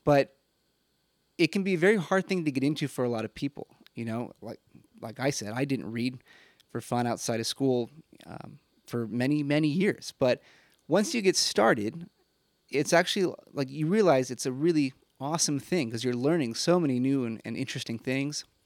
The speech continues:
And I've always believed that it just takes the right book to get you started because that piques your interest more and, and takes you on a journey that you never thought you'd be going down.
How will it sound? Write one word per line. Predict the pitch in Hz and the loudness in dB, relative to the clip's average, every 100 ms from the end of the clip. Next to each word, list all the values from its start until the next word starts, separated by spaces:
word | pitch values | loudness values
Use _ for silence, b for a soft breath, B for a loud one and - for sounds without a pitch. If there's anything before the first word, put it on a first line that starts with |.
| _ _ _ _ _ - - b b b b b b | _ _ _ _ _ -14 -14 b b b b b b
And | - 147 | 4 6
I've | 165 | 8
always | 196 185 | 8 8
believed | 143 143 147 135 | 6 4 4 4
that | |
it | 127 | 2
just | 143 175 | 0 -2
takes | - 180 - | 0 -2 -2
the | 117 | -4
right | 107 127 - - | 0 0 0 -6
book | 107 - - _ _ - | -6 -8 -20 _ _ -6
to | 123 | -2
get | 120 - | -2 -2
you | 113 | -4
started | - 110 85 80 | -2 -2 -2 -8
because | 113 - 117 | -8 -4 -2
that | 127 147 - - | 4 4 4 0
piques | 151 135 - | -4 -4 -4
your | 120 | -2
interest | 135 - 123 - | -2 -4 -6 -6
more | 113 120 | -8 -8
and, | 123 113 b b b b b _ - | -8 -12 b b b b b _ -12
and | 131 | -6
takes | - 156 - | -2 -2 0
you | 151 | 2
on | 143 | 2
a | |
journey | 135 165 175 | 0 2 2
that | 135 131 | 2 0
you | 123 | 0
never | 131 135 135 131 - _ _ | -2 -2 -4 -8 -12 _ _
thought | - 151 | -2 -2
you'd | 156 160 | -2 -6
be | |
going | 156 311 123 | -4 -4 -4
down. | - - | -8 -12